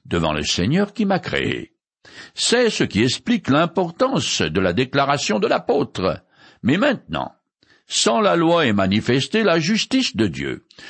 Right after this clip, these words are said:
selon la version seconde. En fait, et je continue à être tatillon sur les détails. Paul a déjà dit la même chose tout au début de l'épître quand il a déclaré : «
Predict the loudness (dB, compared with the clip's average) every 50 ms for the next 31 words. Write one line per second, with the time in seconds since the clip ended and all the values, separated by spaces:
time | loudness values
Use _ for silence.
0 | -20 -10 -4 -2 0 2 2 2 2 2 2 2 0 -2 -2 -2 -2 -2 -2 -2
1 | -2 -2 -2 -4 -8 -8 _ _ _ _ _ _ _ _ _ _ _ _ -2 0
2 | 0 0 0 -2 -4 -4 -4 -4 _ _ _ _ _ _ _ _ _ _ _ -2
3 | 0 0 0 0 0 0 -2 0 0 0 0 2 2 2 2 2 2 0 -2 -4
4 | -6 -6 -6 -4 -6 -6 -4 -2 -2 0 2 2 0 0 -2 -4 -6 -8 -6 -2
5 | -2 0 2 0 0 0 -2 -2 -4 -6 -10 -10 -10 -14 -16 -20 _ _ _ _
6 | _ _ _ _ _ _ _ _ _ _ 0 0 2 2 2 0 0 -2 -2 -2
7 | 0 0 0 0 0 -2 0 0 2 0 0 0 0 -2 -2 0 0 0 0 2
8 | 0 2 2 0 0 -2 -4 -8 -4 -2 -2 -2 0 0 0 2 2 0 0 0
9 | -2 -2 0 0 2 2 2 2 0 0 0 -2 -2 -2 0 0 0 0 0 -4
10 | -12 -20 -20 -16 -8 -2 0 0 0 0 0 0 2 2 2 0 -2 -2 -2 -2
11 | -2 -2 -2 -6 -8 -10